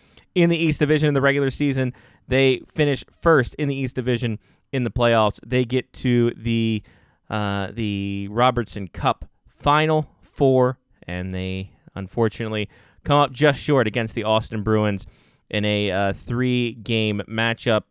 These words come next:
And, uh, here we are now. They will, uh, raise a banner, but not the banners that they wanted, uh, albeit a nice jumping-off point for Clint Milamach and the rest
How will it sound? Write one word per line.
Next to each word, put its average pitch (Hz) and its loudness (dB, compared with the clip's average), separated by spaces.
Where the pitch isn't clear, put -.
And, 113 0
uh, 127 4
here 147 2
we 151 4
are 147 6
now. 143 2
They 120 4
will, 120 0
uh, 113 0
raise 143 0
a 147 0
banner, 160 2
but 135 0
not 139 0
the 131 -8
banners 135 0
that 120 -4
they 117 0
wanted, 135 -2
uh, 95 -8
albeit 110 -2
a 110 -6
nice 110 -4
jumping-off 104 -2
point 98 -6
for 104 -2
Clint - -6
Milamach 101 -4
and 95 -4
the 104 0
rest 98 -2